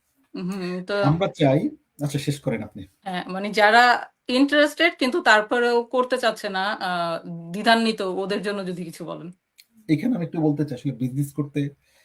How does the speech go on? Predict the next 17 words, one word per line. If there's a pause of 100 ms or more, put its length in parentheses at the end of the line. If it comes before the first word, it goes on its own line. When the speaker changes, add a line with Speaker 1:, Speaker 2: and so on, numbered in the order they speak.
(400)
Speaker 2:
সাহস
লাগে
নাইনটি
পার্সেন্ট, (100)
ইনভেস্টমেন্ট
টেন
পার্সেন্ট। (880)
This
is
the
reality। (880)
আসলে
পৃথিবীর
সবাই
বিজনেসম্যান
হবে
না।